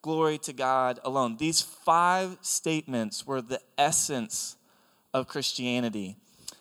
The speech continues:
Um, and so these are what we're gonna go over for the next five weeks. We're gonna cover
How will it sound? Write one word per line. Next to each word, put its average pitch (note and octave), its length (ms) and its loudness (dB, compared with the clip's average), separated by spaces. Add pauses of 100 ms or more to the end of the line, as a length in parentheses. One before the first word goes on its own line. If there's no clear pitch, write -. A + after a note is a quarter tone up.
(120)
Um, A2 360 -6 (680)
and C3+ 100 -6
so C#3 220 0
these D#3 280 -2
are E3+ 80 0
what D3+ 200 0
we're D3 60 -4
gonna C#3 160 -6
go C#3 180 2
over C3+ 140 0
for C#3+ 120 -8
the B2+ 80 -6
next C3 200 -6
five A2+ 280 -2
weeks. F#3+ 260 -6
We're D3+ 60 -10
gonna D3 120 -10
cover C3+ 280 -8